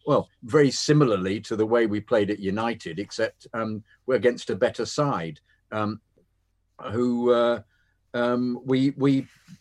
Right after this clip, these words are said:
prevented from, from playing, essentially. I mean, uh, I think the problem is we still, as I've said before, we still haven't worked out the balance between having, um, this really tight defence and the forwards.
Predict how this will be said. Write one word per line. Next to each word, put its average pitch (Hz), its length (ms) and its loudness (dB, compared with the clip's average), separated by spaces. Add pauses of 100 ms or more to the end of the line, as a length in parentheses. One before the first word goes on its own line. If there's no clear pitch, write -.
prevented 143 640 2
from, 131 400 -2 (460)
from 139 280 0
playing, 139 540 -2 (160)
essentially. 98 680 -4
I 127 40 -2
mean, 127 220 0
uh, 135 140 -4 (260)
I 147 60 -8
think 151 180 0
the 123 60 0
problem 117 360 2
is 110 160 -2
we 120 160 -4
still, 139 440 4
as 110 140 -2
I've 110 140 -2 (120)
said 123 280 2
before, 120 280 2
we 104 120 -2
still 123 220 0
haven't 104 320 -4
worked 110 360 0
out 101 360 -4 (360)
the 110 100 -2
balance 107 520 2
between 104 460 -6
having, 95 500 -2 (340)
um, 95 300 -4
this 101 380 -4
really 107 340 2
tight 101 320 -6
defence 107 600 -8
and 123 200 -4
the 131 80 -2
forwards. 113 640 -2